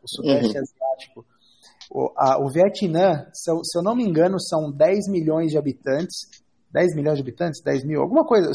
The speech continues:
Speaker 1: Eu lembro do número de dez que tinha me falado. E oito, tipo assim, dez milhões de habitantes, oito milhões de moto. Cara,
Speaker 2: Uhum.
Speaker 1: é insano. É insano, assim. Chacoalha uma árvore e cai três motos da árvore, assim.
Speaker 2: <laughs>
Speaker 1: E
Speaker 2: Pior
Speaker 1: na
Speaker 2: que é, né,
Speaker 1: Austrália,
Speaker 2: cara?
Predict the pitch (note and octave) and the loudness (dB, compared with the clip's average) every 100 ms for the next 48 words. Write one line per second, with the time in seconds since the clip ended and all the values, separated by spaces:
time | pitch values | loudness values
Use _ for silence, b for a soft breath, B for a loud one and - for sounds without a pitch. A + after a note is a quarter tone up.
0 | - E3+ G#3 G3 G3+ G#3 G3 D#3 D3+ D3 | -2 -2 0 2 2 2 2 2 2 2
1 | - C#3+ C#3+ D3 C3+ B2 B2 - b b | -4 -10 -2 2 4 4 0 -12 b b
2 | b b b F3 F3 F#3+ G3 - E3 - | b b b 4 6 6 2 0 -2 -4
3 | C#3+ E3+ G#3+ G3+ G3 F#3 F3 E3+ F#3+ A3 | 0 2 2 2 2 2 -2 0 2 2
4 | G3+ E3 - F3+ G3+ G3+ F#3 F#3 F3+ F#3 | -2 -10 2 4 4 2 2 2 0 0
5 | C#3 B2 - _ _ - D3+ C3+ A#2 - | 0 0 -4 _ _ 0 2 2 0 -6
6 | _ B2+ D3+ D3 - - _ E3 D#3+ E3 | _ 0 2 0 -6 -20 _ -6 -6 -8
7 | D#3+ - - B2+ A#2 A2+ A2+ _ _ - | -12 -12 -4 -2 -2 -6 -16 _ _ -8
8 | C#3 C#3 - B2 A#2 A2 A2+ A2 b b | -6 -6 -4 -4 -4 -6 -10 -12 b b
9 | - - C3+ - E3+ G3 F3 D#3 E3+ F3 | -6 0 0 2 2 2 0 0 0 -2
10 | E3+ E3+ E3 F3+ F3 D#3+ B2 - C3+ B2 | -2 -2 0 0 2 2 0 0 -2 -4
11 | B2 B2 - C3 A#2+ - - - D#3+ - | -4 -8 -8 -6 -8 -8 -8 0 0 2
12 | D#3 D3 - D#3+ C#3 - _ _ _ _ | 2 2 0 0 -2 -4 _ _ _ _
13 | B B B A3+ G#2 - A3 C3 B2 A3 | B B B 0 4 4 4 2 4 4
14 | F#3+ - | 2 -2